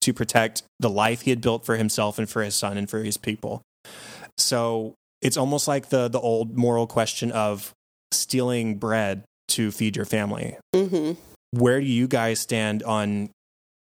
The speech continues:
Speaker 1: him doing the right thing versus doing the wrong thing versus protecting his family, that kind of thing?
Speaker 2: Well, it goes, it goes with our beliefs in that any form of killing aided or done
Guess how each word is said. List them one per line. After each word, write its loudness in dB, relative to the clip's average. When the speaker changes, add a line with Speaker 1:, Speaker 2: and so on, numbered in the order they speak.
Speaker 1:
him 2
doing 0
the 2
right 2
thing 2
versus 0
doing 2
the 0
wrong 0
thing -2
versus -2
protecting 0
his 0
family, 0
that 0
kind 0
of -2
thing? -4
Speaker 2:
Well, 6
it 2
goes, 2
it 2
goes 2
with -2
our 2
beliefs 0
in 0
that 0
any 4
form 0
of -4
killing 0
aided 2
or 0
done 0